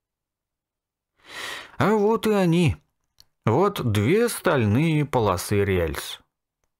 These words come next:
О, вот они, твои лыжи. <laughs> Лыжню, <laughs> да? Получай,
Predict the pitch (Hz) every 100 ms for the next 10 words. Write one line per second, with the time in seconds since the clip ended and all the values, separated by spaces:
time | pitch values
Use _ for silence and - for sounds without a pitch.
0 | _ _ - - 277 269 240 208 - -
1 | - - _ _ 131 165 196 - 107 78
2 | 64 - - _ _ _ _ _ - 143
3 | 143 139 110 90 101 101 76 73 - _
4 | - - - - - - - _ 120 143
5 | 202 156 139 190 233 165 - - - -
6 | 131 - 110 104 104 110 104 - _ 110
7 | 165 110 - _ _ _ _ _ - -
8 | - - - - - 117 139 120 135 135
9 | 120 92 67 -